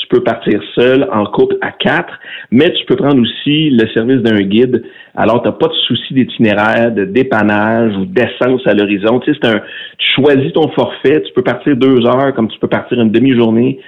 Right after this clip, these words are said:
tu peux partir une journée complète de huit heures, puis tu te promènes,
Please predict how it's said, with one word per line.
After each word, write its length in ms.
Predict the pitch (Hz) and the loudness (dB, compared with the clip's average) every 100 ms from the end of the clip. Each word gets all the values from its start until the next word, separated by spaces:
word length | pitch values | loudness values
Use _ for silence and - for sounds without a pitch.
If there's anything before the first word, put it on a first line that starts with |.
| - - | -20 -8
tu 80 | - | -4
peux 100 | 131 | -2
partir 340 | 117 - 131 | -2 0 2
une 100 | 113 | 4
journée 220 | 123 139 | 4 2
complète 400 | 135 117 127 123 | 0 0 0 0
de 100 | 107 | 2
huit 220 | 101 98 104 | 0 0 0
heures, 340 | 117 123 127 - - _ - | 2 0 -4 -12 -20 _ -4
puis 140 | 147 143 | -2 -2
tu 180 | - | -4
te 60 | - | -6
promènes, 600 | 131 120 117 127 131 117 | 0 2 4 4 2 0